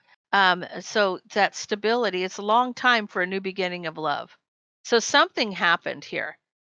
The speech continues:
With that Knight of Pentacles, that's the slowest moving knight in the deck. And you, you're,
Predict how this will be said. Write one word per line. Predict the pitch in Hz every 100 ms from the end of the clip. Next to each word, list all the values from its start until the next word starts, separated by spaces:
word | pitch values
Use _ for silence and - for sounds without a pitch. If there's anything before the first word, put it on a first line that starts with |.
| _ _ _ _ _ _ _
With | 277 311
that | 277 220
Knight | 226 294 311
of | -
Pentacles, | 262 247 240 160 156
that's | 214 220 - 247
the |
slowest | - - 247 294 269 -
moving | 226 233 220 190
knight | 175 175 -
in | 175
the | 160
deck. | 202 139 156 - _ _ _ _ -
And | 214 214 208 -
you, | 214 240 262 -
you're, | 220 226